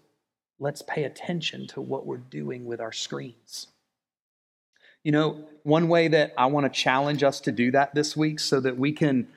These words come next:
lean into this series a bit more and so that we can, uh, not let the screen be a smoke screen with our relationship with God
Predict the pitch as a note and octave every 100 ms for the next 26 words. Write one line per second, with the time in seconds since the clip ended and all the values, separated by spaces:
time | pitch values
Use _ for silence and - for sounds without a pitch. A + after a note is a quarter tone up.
0 | _ A#2+ C3+ F3 F#3+ F3+ F3 F3 E3 D#3+
1 | D#3+ - E3+ E3+ D#3 D3+ D#3 D#3+ C#3 C#3+
2 | D#3 E3+ D#3 D3+ - E3 E3 D3+ F3 E3
3 | F#3 E3 D3+ D3+ D3+ C#3+ C#3 - - C#3+
4 | E3 F#3+ D3+ C3+ D#3 E3+ D3+ C#3+ C3+ -
5 | - C#3+ D#3 D#3 D#3 D#3 - _ _ _
6 | _ - C3+ A2 - - - B2+ D3 -
7 | - C3+ C#3 C#3 C#3+ B2+ A#2+ A#2+ A2+ A2+
8 | A#2+ B2 A#2 A#2+ B2 A2 A2 A#2 B2